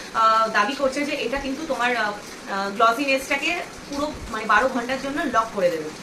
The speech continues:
ঝট করে উঠবে না। মানে গ্লসি লিপস্টিক আমাদের যেটা হয় একটু খানিকক্ষণ পরে গ্লসিনেসটা উঠে যায়, সেটা নাকি হবে না। তো এটা আমি এখন ইউজ করিনি,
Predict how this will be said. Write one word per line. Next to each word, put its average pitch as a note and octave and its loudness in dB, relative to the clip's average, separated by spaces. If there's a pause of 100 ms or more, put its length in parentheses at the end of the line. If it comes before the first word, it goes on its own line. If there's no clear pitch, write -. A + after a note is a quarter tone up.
(280)
ঝট C4 2
করে D4 0
উঠবে A#3+ -2
না। G#3+ 0
মানে A3+ -2
গ্লসি A3+ 0
লিপস্টিক C4+ -4
আমাদের A#3+ -2
যেটা B3+ 0
হয় A#3+ 2
একটু A#3 -4
খানিকক্ষণ A#3+ -4
পরে A3+ -6
গ্লসিনেসটা A#3 -4
উঠে C4+ -2
যায়, G#3 -2 (320)
সেটা B3+ 2
নাকি C4+ 0
হবে F#3+ -2
না। E3 -4
তো C#4+ -2
এটা C4+ 0
আমি C#4 -2
এখন D4 -2
ইউজ C#4 -2
করিনি, B3 -2